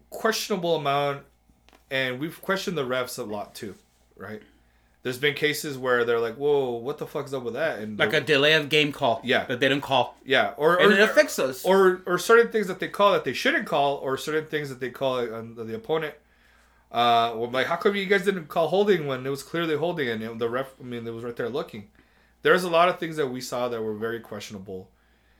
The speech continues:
Speaker 1: that kind of made you seem like, "Well, it's Dallas versus the refs too," right?
Speaker 2: Yes.
Speaker 1: And, and, and if, if people have been watching the games, you'll know what we're talking about.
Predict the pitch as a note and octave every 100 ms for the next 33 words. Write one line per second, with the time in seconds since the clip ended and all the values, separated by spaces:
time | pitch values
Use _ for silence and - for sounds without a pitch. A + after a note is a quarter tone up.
0 | _ _ - A2 A2+ A2 A2 A#2+ A#2+ A#2
1 | G#2+ A2+ A#2+ A#2 A2+ A#2+ A2+ G#2+ G#2 C3
2 | G#2+ A2+ A#2+ A#2+ B2+ A#2+ B2 A2+ A#2 A2+
3 | - - A#2 - _ _ _ _ G2 G#2+
4 | G#2 B2 B2 - - C#3+ F3 F#3 F#3 F#3+
5 | F#3 F#3 F3+ E3+ D3 E3 E3 A3 B3 A#3
6 | F3 E3+ D#3 E3 E3+ C#3 C3+ C#3 A#2+ C3
7 | C#3+ C3 A#2+ A2+ A#2+ A2 G#2 F#2+ F#2